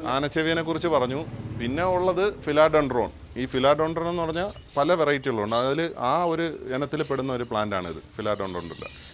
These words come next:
പിന്നെ ആ, അതിൻ്റെ തന്നെ ഒരു വെറൈറ്റിയാണ്, ഫിലാഡോണ്ടറോണിൻ്റെ ഒരു വെറൈറ്റിയാണിത്. ഇത് പിന്നെ ഓർക്കിഡാണ്. അങ്ങനെയുള്ള പോലെ പല ടൈപ്പ്. ഇത് രണ്ട് പ്ലാന്റ് ഞാൻ just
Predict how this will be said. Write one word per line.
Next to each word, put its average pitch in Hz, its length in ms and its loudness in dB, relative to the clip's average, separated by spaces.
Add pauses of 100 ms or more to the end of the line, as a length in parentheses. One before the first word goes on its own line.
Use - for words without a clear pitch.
(120)
പിന്നെ 151 200 -2 (200)
ആ, - 20 2 (160)
അതിൻ്റെ 147 280 2
തന്നെ 143 140 0 (360)
ഒരു 127 120 4 (160)
വെറൈറ്റിയാണ്, 110 520 2
ഫിലാഡോണ്ടറോണിൻ്റെ 92 680 -4
ഒരു 90 140 -4
വെറൈറ്റിയാണിത്. 82 580 -6 (1000)
ഇത് 165 120 -2 (120)
പിന്നെ 151 240 -4
ഓർക്കിഡാണ്. 123 480 2 (340)
അങ്ങനെയുള്ള 190 400 -2
പോലെ 190 140 2 (120)
പല 170 120 0 (160)
ടൈപ്പ്. 143 240 0
ഇത് 170 100 -4
രണ്ട് 165 220 -4
പ്ലാന്റ് 170 300 -6
ഞാൻ 165 180 -8
just - 180 -8